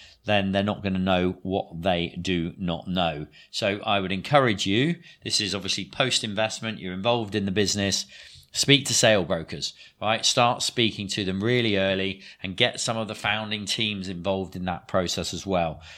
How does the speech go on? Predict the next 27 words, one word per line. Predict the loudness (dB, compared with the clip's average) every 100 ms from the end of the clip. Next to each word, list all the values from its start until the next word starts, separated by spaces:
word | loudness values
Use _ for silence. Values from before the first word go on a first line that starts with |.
| -18
so | -4 -2
they | 0
can | -2 -6 -6 -4
understand | -4 -2 0 2 2 4 4 2 -2 -8 -16 -20 -10 2
the | 2
way | 4 6 8 8 4 0
people | -4 -6 -8
think | -4 -4 -4 -6
to | -2
build | 2 4 2 -4 -10
value | -6 -4 -4 -4 -4 -4 -6
in | -6
a |
business. | -2 -2 -2 -4
This | -2 -2
is | -2
not, | 0 0 -2 -10 -20 -16 -6
you're | -4
not | -2
putting | -2 -2
your | 0
money | 2 0 0 0
generally | 0 0 -2 -2
into | -2 0
a |
lifestyle | 2 4 2 0 0 2 0 -2
company | -2 -2 2 2 2